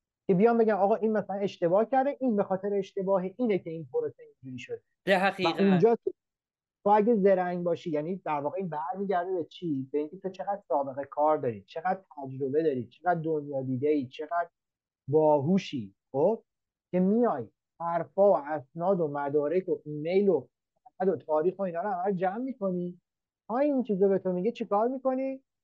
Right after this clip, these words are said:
Speaker 1: همه رو می‌کنی تو یه ایمیل می‌فرستی: «آقا، در این تاریخ من همه اینا رو گفتم، مثلاً فلان اتفاق افتاده، اون کسی که باید، اه،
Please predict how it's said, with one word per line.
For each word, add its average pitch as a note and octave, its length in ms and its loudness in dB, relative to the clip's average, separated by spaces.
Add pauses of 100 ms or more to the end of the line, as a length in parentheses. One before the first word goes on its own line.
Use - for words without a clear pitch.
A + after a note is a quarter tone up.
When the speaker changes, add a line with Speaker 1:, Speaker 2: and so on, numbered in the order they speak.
(800)
Speaker 1:
همه E3 180 -2
رو A3 140 6
می‌کنی A3+ 280 6
تو G#3 100 -4
یه F#3+ 120 4
ایمیل G3+ 300 2
می‌فرستی: E3 680 -4
«آقا، E3 200 2
در E3 200 2
این F#3+ 160 -2
تاریخ F#3 380 0
من G3 60 -8
همه E3+ 300 -16
اینا F3+ 160 -2
رو F#3+ 100 2
گفتم، F3 640 -6 (600)
مثلاً F3 220 -2
فلان E3+ 300 4
اتفاق D#3+ 440 0
افتاده، A#3+ 540 0 (180)
اون G3 120 -4
کسی F#3+ 260 0
که F#3 120 -2
باید، E3+ 440 -4 (680)
اه، D3+ 400 -2